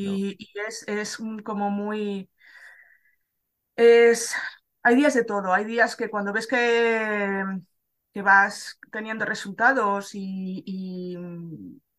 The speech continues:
Speaker 2: y ves que la cosa responde y tal, pues te alegras, te alegras, te, te, te, bueno,
Speaker 1: Claro,
Speaker 2: te
Speaker 1: claro.
Speaker 2: sientes muy, muy bien, muy bien, y, y piensas que esto tiene sentido.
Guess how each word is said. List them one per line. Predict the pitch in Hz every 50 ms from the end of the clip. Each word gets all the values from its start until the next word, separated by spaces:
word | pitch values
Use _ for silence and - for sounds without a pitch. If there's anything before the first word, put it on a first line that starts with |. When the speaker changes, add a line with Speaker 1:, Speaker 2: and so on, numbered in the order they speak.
| _ _ _ _ _ _ _ _ _
Speaker 2:
y | - 190
ves | 185 196 196 202 202 -
que | - 208 208 202 202
la | 202 196 196
cosa | - 202 - - 190
responde | 190 190 - - - 208 214 226 220 214 208
y | 202 196
tal, | - 220 220 214 214 226 220
pues | - 185 180 - - _ _ _
te | - 170
alegras, | 170 196 226 233 240 220 233 320 - - - - - _ _ _ _ _ _ _ _ _ _ _ _ _
te | -
alegras, | 190 190 214 208 202 196 240 262 -
te, | 214 180 180 180
te, | - 175 165 165 160 156 151 151 151
te, | - - 165 151 139 - - - _
bueno, | - 190 196 175 170 185 254 -
Speaker 1:
Claro, | - - 110 104 - 139 _ _ _ _ _ _ -
Speaker 2:
te | - 175
Speaker 1:
claro. |
Speaker 2:
sientes | - 196 180 170 202 196 -
muy, | 190 196 208 202 196
muy | 196 196 185 180
bien, | 196 220 208 202 240 311
muy | 277 196 185 185
bien, | 196 196 190 190 240 -
y, | 208 190 185 190 - 185
y | 175
piensas | - 185 196 202 - 202 202 -
que | - 185
esto | 175 - 196 185
tiene | 196 190 185 185
sentido. | 180 - 180 180 185 233 233 208 208 254 294 -